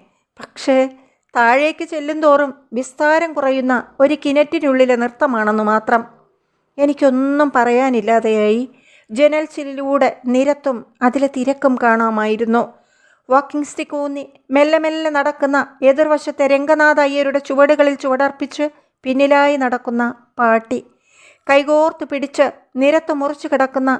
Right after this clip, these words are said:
യുവമിഥുനങ്ങൾ, കൈക്കുഞ്ഞിനെ നെഞ്ചോട് ചേർത്ത് പിടിച്ച് ഭർത്താവിനോടൊപ്പം എത്താൻ ഓടിയും നടന്നും ബന്ധപ്പെടുന്ന ഒരു ചെറുപ്പക്കാരി, ലോകം മുഴുവൻ ഒരു നൃത്തത്തിൻ്റെ ചുവടുകളിൽ ഉലയുന്നതുപോലെ. പുറത്ത് രമേശിൻ്റെ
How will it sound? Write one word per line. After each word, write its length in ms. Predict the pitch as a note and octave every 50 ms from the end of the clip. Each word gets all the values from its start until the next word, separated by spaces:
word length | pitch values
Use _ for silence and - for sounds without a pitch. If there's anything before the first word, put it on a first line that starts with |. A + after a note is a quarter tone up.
| - - _ -
യുവമിഥുനങ്ങൾ, 840 | A3+ B3 B3+ C#4 C#4+ C4+ B3 A3+ - B3 A#3 A#3 A3+ A#3 B3 B3 B3 B3 - _ _ _ _ _ _ _ _ - -
കൈക്കുഞ്ഞിനെ 560 | C#4 C#4 C#4+ C#4 C#4+ D#4 C#4 C#4 C#4+ C#4+ C#4+
നെഞ്ചോട് 520 | C#4 C4+ C4 C#4 C#4 D4+ D4 D4+ D#4 E4
ചേർത്ത് 340 | - - D4+ D4 D4 - D4+
പിടിച്ച് 420 | C4 C#4+ B3+ C#4 C4+ - C#4+ B3+ - - - _ _ _ _ -
ഭർത്താവിനോടൊപ്പം 960 | A#3 C#4 C#4+ C#4+ - D4+ D4+ D#4 D#4 E4 E4 E4 D#4+ D#4+ D#4 D#4+ D#4 D4 C#4+
എത്താൻ 300 | C4+ C#4 - D4 C#4 C4 C4 - - _ _ -
ഓടിയും 540 | B3+ B3+ C4 C#4 D4 D#4 D4+ D4+ D4 C#4+ C#4+
നടന്നും 460 | C#4 B3+ B3+ D4 D4 D4 D4 C#4 B3+
ബന്ധപ്പെടുന്ന 760 | A#3+ A#3+ A#3+ - - D4 - C#4+ C4 B3+ B3+ B3+ B3+ A#3 G3+ - _ -
ഒരു 120 | B3 C4 C4
ചെറുപ്പക്കാരി, 800 | C4 - A#3+ A#3 A#3 - - C4+ - B3 A3 A3 G#3+ A#3+ A#3 - _ _ _ _ _ _ _ _ _ _ -
ലോകം 420 | B3 C4+ C#4+ D4 D4 D4+ D4 C#4+
മുഴുവൻ 540 | C#4 C4+ C4+ B3+ C#4+ C#4+ C#4+ C#4 C#4 B3+ B3 - - - B3+
ഒരു 140 | C4+ D4+
നൃത്തത്തിൻ്റെ 640 | D4 C4+ C4 B3+ - - - D4+ D4 - D4+ C#4 C#4+ C4+
ചുവടുകളിൽ 640 | - - B3+ B3 B3+ B3 C4+ B3+ B3+ B3+ A#3+ A#3 - - -
ഉലയുന്നതുപോലെ. 1000 | A#3+ A#3+ A#3 B3+ B3+ C4 C4 B3+ B3 A#3 G#3+ A#3 A3+ A3+ A3+ A3+ A3 A3+ A#3 A#3+ - - _ _ _ _ _ _ _ _ _ - B3+
പുറത്ത് 280 | B3+ C#4 C#4 C#4 D4
രമേശിൻ്റെ 640 | C#4 C#4 C#4 C4+ D4 D4+ D4 - - D#4 D4 D4+